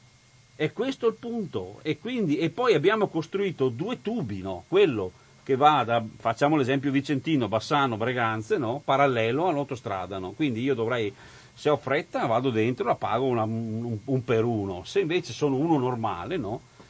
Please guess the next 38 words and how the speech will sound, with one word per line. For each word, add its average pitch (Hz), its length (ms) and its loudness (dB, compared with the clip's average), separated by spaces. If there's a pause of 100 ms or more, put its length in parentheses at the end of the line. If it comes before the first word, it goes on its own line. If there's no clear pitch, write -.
(100)
Abbiamo 170 240 -6
fatto 139 140 -2
l'autostrada 123 480 -2
di 110 80 -4
classe 95 480 -6
più 151 160 -8
che 151 100 -4
una 135 140 -2
strada 135 180 -2
del 123 120 -2
territorio, 110 580 -4
no? 92 160 -8
Cioè, 104 640 -8
perché 117 220 -2
anche 139 320 4
ca-, 117 300 0
cioè, 113 180 0
farla 151 300 4
tutti 139 200 -8
i 135 60 -2
giorni 127 320 4
per 104 160 -4
il 117 80 -4
lavoro, 151 220 0
adesso 127 280 -4
per 104 80 -6
carità, 113 460 -2 (540)
ehm, 98 1080 -6
qui-, - 180 -8
quindi 165 280 0
questa, 165 340 -2
questa 156 380 0
logica 135 680 2 (120)
del 120 240 -6
tubo 156 280 0
chiuso, 160 460 -2
del 107 140 -2
meccanismo 147 640 0